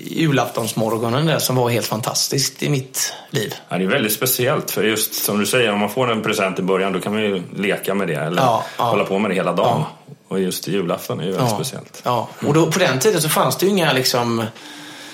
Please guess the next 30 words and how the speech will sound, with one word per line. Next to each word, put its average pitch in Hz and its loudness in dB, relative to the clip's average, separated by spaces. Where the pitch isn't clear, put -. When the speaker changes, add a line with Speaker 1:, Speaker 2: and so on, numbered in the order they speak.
Speaker 1:
nätet - 0
och 123 2
detta, 120 0
liksom, 110 -2
att 101 -4
man 104 -2
kan 113 0
gå 120 2
in 104 0
och, 101 0
och 113 -2
leta, 120 -2
utan 123 -2
det, 160 2
fan, - -2
då - -2
var 180 2
det, 147 2
då 156 0
går 165 4
du 139 0
till 147 -4
skivaffären 117 0
och, 135 0
som 156 2
jag 113 4
fortfarande 123 0
idag 123 2
gillar. 131 2
Speaker 2:
Mm. 90 0